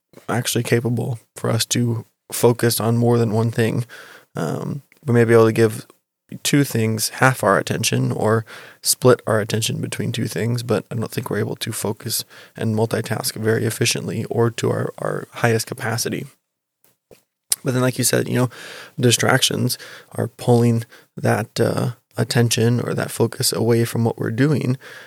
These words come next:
And so therefore we're not, or we're no longer focused on whatever that thing is. And so, you know, uh, one way that we're talking about right now f-, to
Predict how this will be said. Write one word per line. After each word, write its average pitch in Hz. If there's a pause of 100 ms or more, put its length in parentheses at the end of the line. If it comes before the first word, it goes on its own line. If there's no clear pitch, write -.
(120)
And 113
so 113
therefore 117
we're 117
not, 117 (360)
or 120
we're 117
no 117
longer 120 (360)
focused -
on 120
whatever 117
that 117
thing 117
is. 117
And 120
so, 117 (480)
you 110
know, 113 (420)
uh, - (120)
one 117
way 117
that 135
we're 110
talking 117
about 113
right 90
now 131 (200)
f-, -
to 92